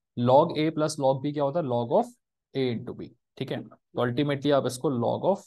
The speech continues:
y into c लिख सकते हो, ठीक है, है ना? तो इससे फायदा क्या हुआ? आप दोनों जगह से log रिमूव करोगे तो एक्स स्क्वायर is equal to y into c, ये एक इक्वेशन बन जाती है।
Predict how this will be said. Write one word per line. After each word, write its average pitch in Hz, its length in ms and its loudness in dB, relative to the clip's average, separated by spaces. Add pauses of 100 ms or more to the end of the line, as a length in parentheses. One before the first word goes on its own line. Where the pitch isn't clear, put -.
(120)
y 117 160 2
into 120 280 -4
c 117 180 -10
लिख - 120 -14
सकते - 320 -16
हो, - 120 -18 (160)
ठीक 180 140 -4
है, - 60 -14 (240)
है 127 60 -2
ना? 120 120 -6 (260)
तो - 60 -4
इससे 127 200 -2
फायदा 147 300 2
क्या 143 140 0
हुआ? 160 180 2
आप 147 120 -4
दोनों 131 200 -2
जगह 139 200 -4
से 139 120 -6
log 127 200 -2
रिमूव 131 280 -6
करोगे 131 280 -2
तो 160 140 -4
एक्स 120 220 -8
स्क्वायर 131 340 0
is 123 100 -6
equal 127 280 -4
to 151 160 -2
y 117 160 2
into 123 260 -4
c, 123 120 -6
ये 139 320 0
एक 139 220 -6
इक्वेशन 120 420 -6
बन 127 120 -6
जाती - 280 -8
है। - 100 -16